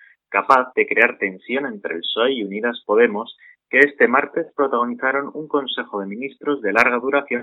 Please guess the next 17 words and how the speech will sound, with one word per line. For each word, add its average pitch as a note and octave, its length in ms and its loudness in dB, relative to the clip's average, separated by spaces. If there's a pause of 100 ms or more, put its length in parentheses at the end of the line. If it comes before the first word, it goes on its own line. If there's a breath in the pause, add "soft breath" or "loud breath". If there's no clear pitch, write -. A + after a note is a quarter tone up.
con A2 160 0
el G#2+ 80 0
objetivo G#2+ 480 -4
de A2 120 0
presentar G#2 680 -4
ante G#2+ 340 -4
la G2 160 0
opinión G#2 460 -8
pública C#3+ 500 -2 (340 loud breath)
un A#2+ 160 -8
balance B2 480 0
de B2+ 120 -2
la A2 160 0
legislatura A2 800 -4
transcurrida. A2+ 720 -4 (680 loud breath)
Durante A#2 380 0
este G#2 200 -2